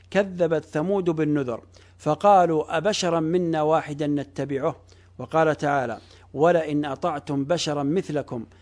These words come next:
إنكم إذا لخاسرون". وصرح الله في موضع أن، أن العجب من إرسال الرسل من البشر مانع للناس من الإيمان، قال تعالى:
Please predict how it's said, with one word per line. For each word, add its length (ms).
إنكم 480
إذا 280
لخاسرون". 720
وصرح 480
الله 280
في 180
موضع 520
أن، 380
أن 500
العجب 460
من 160
إرسال 360
الرسل 520
من 120
البشر 500
مانع 600
للناس 880
من 160
الإيمان، 600
قال 240
تعالى: 380